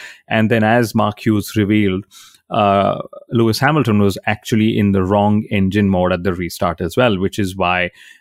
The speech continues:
Max could literally drive past him and had to sort of lift off, uh, f-, you know, fractions before crossing the, the start finish line, so that he didn't really overtake Lewis before the race officially started as well. So Mercedes went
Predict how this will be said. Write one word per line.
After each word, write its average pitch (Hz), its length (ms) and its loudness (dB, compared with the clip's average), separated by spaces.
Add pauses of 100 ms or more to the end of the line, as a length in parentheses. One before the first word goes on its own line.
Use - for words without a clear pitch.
(100)
Max 98 320 -2
could 95 180 -6
literally 98 440 -4
drive 92 500 -4
past 87 380 -4
him 107 340 0 (360)
and 110 160 0
had 110 160 0
to 113 120 2
sort 107 200 0
of 101 120 2
lift 113 340 0
off, 104 320 -2
uh, 95 280 2
f-, - 240 -8 (100)
you 110 100 0
know, 92 100 0
fractions 104 580 -2
before 95 420 0
crossing 95 640 -4
the, 98 160 -2
the 101 160 -2
start 95 360 -2
finish 90 320 -6
line, 113 380 -2 (300)
so - 160 -6
that 107 140 2
he 110 100 2
didn't 113 240 0
really 104 160 2
overtake 101 460 2
Lewis 98 260 2
before 107 340 0
the 101 120 2
race 92 500 -4 (100)
officially 95 480 -2
started 90 380 -2
as 90 140 -4
well. 120 200 0
So 135 240 -2 (300)
Mercedes 196 500 2
went 127 300 0